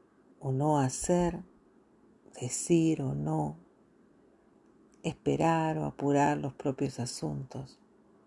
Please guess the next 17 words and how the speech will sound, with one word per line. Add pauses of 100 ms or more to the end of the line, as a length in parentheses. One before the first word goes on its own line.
(1400)
Nadie
tiene
derecho
a
ser
juez, (1120)
ni
siquiera
en
su
propia
historia. (540)
Mirá
lo
que
te
digo.